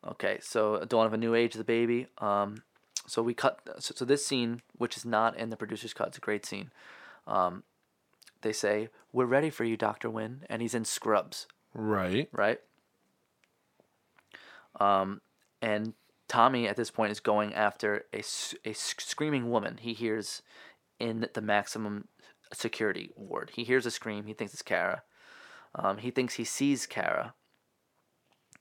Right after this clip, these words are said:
Speaker 1: Um, but it's some c-, crazy lady who just pops up, right? And this is a creepy, creepy scene. I'm glad that they added this. Um,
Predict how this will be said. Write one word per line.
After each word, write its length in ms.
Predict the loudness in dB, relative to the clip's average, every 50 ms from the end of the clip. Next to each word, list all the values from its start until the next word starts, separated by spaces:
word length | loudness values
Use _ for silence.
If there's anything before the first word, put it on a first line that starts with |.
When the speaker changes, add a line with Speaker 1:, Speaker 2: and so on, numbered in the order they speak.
| _ -4
Speaker 1:
Um, 440 | 0 0 0 0 0 -2 -6 -10 -14 _ _ _ _ _ _ _ _ _ _ -20 -20 -20 -20 -20 -20 -20 _ _ 0
but 140 | 0 2 2
it's 140 | 0 -2 -4
some 500 | -2 2 4 4 4 4 0 -2 -4 -8 -14
c-, 60 | -16 _ -18 -12 -6
crazy 360 | 0 2 2 2 2 0 2
lady 320 | 2 4 2 2 0 -2
who 100 | -6 -6
just 240 | -4 -4 -4 -4 -6 _ _ _ _ _ _ -16 -16 -16 -14 -10
pops 360 | -4 -4 -2 -2 -2 -2 2 4
up, 260 | 4 4 2 -2 -16 _ _ _ _ _ -2
right? 200 | 0 0 0 -2 -8 _ -20 -20 -20 -20 -20 -20 -12
And 320 | -6 -4 -4 -4 -4 -8 -12 _ _ -4 2
this 220 | 2 2 2 2
is 260 | 0 -2 -2 -2 -6 -8 -10 _ _ _ _ _ -10
a 80 | -10 -10
creepy, 480 | -8 -6 -4 -2 -2 -2 -2 -4 -4
creepy 300 | -2 0 -2 0 0 -2
scene. 420 | -6 -4 -4 -4 -4 -4 -6 -8 -14 _ _ _ -20 -20 -20 _ _ _ _ _ -14
I'm 120 | -12 -4
glad 320 | 4 6 8 8 8 6 4
that 120 | 2 2
they 140 | 2 2 2
added 300 | 4 2 2 2 0 -2
this. 360 | -2 -2 -2 -2 -4 -10 -12 -14 -18 _ _ _ _ 0
Um, 440 | 2 4 4 4 2 0 -2 -6 -12